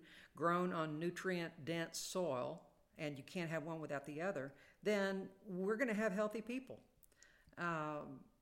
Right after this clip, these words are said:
when we don't have nutrient-dense food, 'cause it's not grown on nutrient-dense soil, then we've got some real health, health issues, and we are experiencing that as a society.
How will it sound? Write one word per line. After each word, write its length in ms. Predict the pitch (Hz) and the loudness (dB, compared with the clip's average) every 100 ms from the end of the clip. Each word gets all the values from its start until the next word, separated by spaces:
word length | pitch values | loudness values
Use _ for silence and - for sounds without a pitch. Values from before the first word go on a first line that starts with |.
| _ _ - | _ _ -6
when 560 | 175 180 185 180 175 | 0 4 6 4 4
we 180 | 170 175 | 4 2
don't 320 | 143 196 240 | 4 2 4
have 180 | 202 180 | 4 2
nutrient-dense 720 | 165 170 160 156 - 156 - | 2 -2 -2 -4 -4 -4 -4
food, 280 | - 160 180 | -6 -4 -2
'cause 120 | 180 | -4
it's 160 | 147 143 | -4 -2
not 220 | 185 180 | 0 0
grown 240 | 156 180 170 | 0 2 2
on 160 | 156 | 0
nutrient-dense 680 | 165 180 180 170 143 165 170 | -2 -2 -2 -2 -2 -4 -4
soil, 560 | - 196 220 143 147 - - - - | -2 2 4 2 0 -4 -16 -20 0
then 260 | 202 202 180 | 4 4 4
we've 200 | 226 - | 2 2
got 220 | 180 180 | 2 2
some 180 | - 185 | 0 0
real 160 | 202 | 2
health, 260 | 196 233 233 170 | 2 0 -2 -2
health 260 | 175 233 170 | 2 2 2
issues, 480 | 135 - - - - | -2 -4 -10 -12 -6
and 180 | 170 180 | -2 0
we 100 | 196 | 2
are 80 | 156 | 0
experiencing 680 | - - 208 214 185 151 131 | -2 0 2 2 0 -4 -2
that 260 | 135 135 156 | -2 -2 -4
as 160 | 135 | -6
a 60 | 147 | -6
society. 720 | - - 180 185 175 - | -6 -2 0 2 0 -2